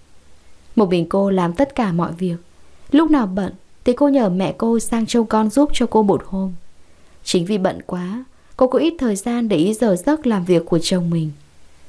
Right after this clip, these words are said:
Thi thoảng cô gọi điện cho em trai cô, hỏi về tình hình của chồng mình là xong.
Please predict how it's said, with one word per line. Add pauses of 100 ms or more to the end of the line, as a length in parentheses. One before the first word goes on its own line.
(320)
Thi
thoảng
cô
gọi
điện
cho
em
trai
cô, (280)
hỏi
về
tình
hình
của
chồng
mình
là
xong.